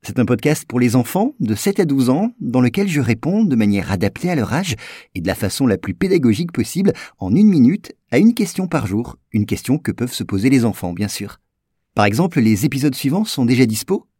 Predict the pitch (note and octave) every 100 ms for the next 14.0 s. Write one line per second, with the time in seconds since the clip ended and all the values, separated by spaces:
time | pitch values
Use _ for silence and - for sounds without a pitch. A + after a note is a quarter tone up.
0 | _ _ - E3 F3 A#2 E3+ D#3 A2+ D#3+
1 | A3+ G#3+ G#3+ E3 C3+ G2 F#2+ F2 _ _
2 | _ _ - C3 C#3 C#3 C3 A2+ G#2 A#2+
3 | G#3 A#3 C#3 G2+ G2+ G#2+ C#3+ - _ _
4 | _ _ - A2+ B2 A2 G2 A#2 B2+ F3
5 | A#2+ C#3 C#3+ A3 F3+ C#3+ A2 F3 G3 G2+
6 | _ _ _ _ _ D3+ E3+ - C3+ -
7 | D3 G#2 - E3+ - - D#3+ E3 C3 A#2+
8 | G2 G2+ - _ _ _ _ - G#2 A2
9 | B2+ - G2+ A#2 C#3 G#2+ G2 - - B2+
10 | D#3+ A2 F2+ E2+ G#2+ E3+ - G2+ B2+ D3+
11 | C#3 G#3 - G3 F3+ C#3 C#3 B2+ A2 G#3
12 | D#3+ A#2 C3+ E3+ E3 A#2 A#2 C#3 C3+ G2
13 | G#2+ A2 F3 D3+ E3 C3+ - G2 F#2+